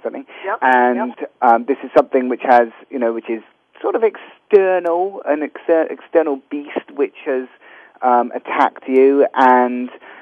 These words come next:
Speaker 1: um, and the same model with addictions in some way. There's a degree of, um, powerlessness, um,
Speaker 2: Mm-hmm.
Speaker 1: which is, which is described, um, and, uh,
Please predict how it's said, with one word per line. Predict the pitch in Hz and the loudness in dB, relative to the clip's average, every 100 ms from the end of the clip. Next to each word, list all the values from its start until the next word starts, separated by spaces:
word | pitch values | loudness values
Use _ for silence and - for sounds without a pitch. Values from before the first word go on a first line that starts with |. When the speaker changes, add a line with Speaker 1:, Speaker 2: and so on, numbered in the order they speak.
| - - | -18 -2
Speaker 1:
um, | 120 120 117 113 120 - | 4 4 4 2 -2 -8
and | 131 131 131 127 127 127 127 127 - _ - | -2 0 0 0 -4 -8 -12 -14 -20 _ -14
the | 143 - - | -12 -6 2
same | 196 185 175 | 2 2 2
model | 165 160 | 2 2
with | 147 139 | 0 -2
addictions | 139 196 - 143 120 | -2 -4 -4 -12 -12
in | 107 | -10
some | 110 | -6
way. | 107 113 | -2 0
There's | 131 131 | 0 -4
a | |
degree | 123 123 143 151 147 | -14 -14 -8 -2 0
of, | 131 120 - _ _ _ - | 0 -2 -18 _ _ _ 0
um, | 123 120 117 - | 2 2 0 -8
powerlessness, | - 147 147 143 139 - 135 127 127 - - _ - _ | -10 -2 2 4 2 -2 -2 -2 -2 -8 -20 _ -20 _
um, | 123 | 0
Speaker 2:
Mm-hmm. | 120 113 113 110 113 - | 2 4 2 0 -4 -10
Speaker 1:
which | 131 117 - | -8 -8 -4
is, | 113 107 - - | -4 -4 -8 -6
which | 123 - | -4 -4
is | 113 107 - | -8 -10 -18
described, | - - - 175 165 160 147 139 - - - - - | -20 -18 -4 -2 0 2 2 0 -4 -20 -20 -10 0
um, | 135 135 131 - | 4 4 2 0
and, | 165 165 165 160 156 151 | 2 4 4 2 -4 -10
uh, | - - _ _ _ _ _ _ _ _ - - - - | -16 -20 _ _ _ _ _ _ _ _ -20 -14 -12 -12